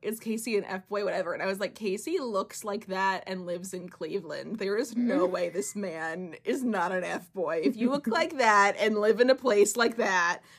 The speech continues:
Speaker 1: no disrespect to Cleveland, if you look like you should live in L A, but you live in Cleveland, you're not a nice guy." <laughs>
Speaker 2: What's that even mean? Uh,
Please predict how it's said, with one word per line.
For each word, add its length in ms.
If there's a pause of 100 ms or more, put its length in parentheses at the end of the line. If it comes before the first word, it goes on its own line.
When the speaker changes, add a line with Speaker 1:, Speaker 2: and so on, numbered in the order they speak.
(100)
Speaker 1:
no 460
disrespect 540
to 60
Cleveland, 720 (380)
if 180
you 220
look 240
like 260
you 140
should 180
live 200
in 100
L 180
A, 420
but 180
you 140
live 200
in 160
Cleveland, 680 (140)
you're 260
not 240
a 80
nice 380
guy." 400 (100)
<laughs> 380 (720)
Speaker 2:
What's 180
that 100
even 280
mean? 640 (580)
Uh, 340